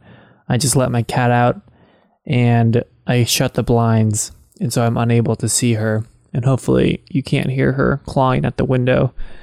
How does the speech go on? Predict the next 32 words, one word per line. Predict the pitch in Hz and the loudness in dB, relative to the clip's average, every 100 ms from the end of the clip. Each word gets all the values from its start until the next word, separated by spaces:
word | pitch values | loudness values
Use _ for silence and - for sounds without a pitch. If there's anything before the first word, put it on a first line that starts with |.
| - - | -16 -4
begging | 127 123 120 120 | 2 2 4 2
me | 120 | 2
to | 117 | 2
come | 127 | 0
back | 123 123 123 | 2 2 0
inside. | 117 - 123 123 117 _ _ _ - - _ - - - - - _ _ _ | -2 2 2 2 0 _ _ _ -20 -20 _ -12 -12 -12 -20 -20 _ _ _
But | 170 143 | 0 0
it's | - | 0
not | 160 151 127 | 2 2 0
too | - 151 | 2 2
cold | - 147 143 | 2 4 4
out. | 131 131 - _ _ _ _ - | 4 2 0 _ _ _ _ -8
It's | 156 - | -4 -4
good | - 135 | -2 -4
for | - 127 | -2 0
her. | 123 120 117 - - | 2 2 0 -6 -4
And | 135 | 0
if | 127 | 0
she's | - 127 | 0 0
inside, | 120 120 - 117 117 101 - - | 2 2 2 4 2 0 -8 -4
this | 123 | -2
will | 127 | 0
make | 120 120 - - | 0 -2 -4 -6
recording | - - 135 131 127 | -4 0 2 2 2
a | |
podcast | 127 131 127 127 127 - | 2 0 0 0 0 0
more | 135 131 | 0 2
difficult | 123 - - 127 - | 0 -2 -2 -2 0
than | 120 - | 0 0
it | 104 | 0
already | - - - - - | 2 2 0 0 0
is. | - - - | 0 0 -2